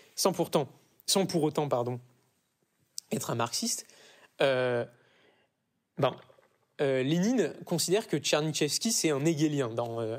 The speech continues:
matérialisme et ou empiriocriticisme, notamment. Il rend hommage à, au grand, euh, gnoséologue, euh,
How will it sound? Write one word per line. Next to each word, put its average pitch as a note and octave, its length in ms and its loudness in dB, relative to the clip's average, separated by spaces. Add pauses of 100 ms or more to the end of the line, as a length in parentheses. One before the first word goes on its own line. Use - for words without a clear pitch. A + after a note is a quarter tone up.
(120)
matérialisme C#3+ 600 0
et C3 60 -4
ou C3 280 -6
empiriocriticisme, C3+ 960 -2 (340)
notamment. C#3+ 400 0
Il C3 380 -2
rend C#3+ 260 2
hommage D#3+ 340 2
à, D3 320 2
au B2+ 140 -2
grand, C#3+ 420 0
euh, B2 60 -2
gnoséologue, C3 800 -2 (340)
euh, A2+ 160 -2